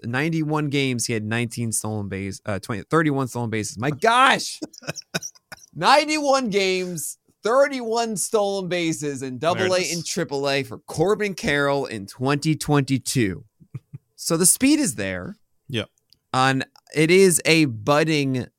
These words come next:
Speaker 1: Arizona Diamondbacks offense. Their defense was excellent last year. We'll see what their rotation looks like. You got Zach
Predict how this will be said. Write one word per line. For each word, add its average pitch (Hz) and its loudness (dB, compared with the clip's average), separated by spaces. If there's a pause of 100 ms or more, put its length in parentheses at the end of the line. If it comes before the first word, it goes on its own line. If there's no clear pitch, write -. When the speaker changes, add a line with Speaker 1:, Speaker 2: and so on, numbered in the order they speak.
(220)
Speaker 1:
Arizona 131 0
Diamondbacks 110 -6
offense. 113 -6
Their 107 -8
defense 120 -6
was 98 -10
excellent 87 -10
last - -8
year. 139 -2 (420)
We'll 123 -6
see 139 0
what 123 0
their 104 0
rotation 165 0
looks 151 0
like. 139 2
You 107 -8
got - -8
Zach - -12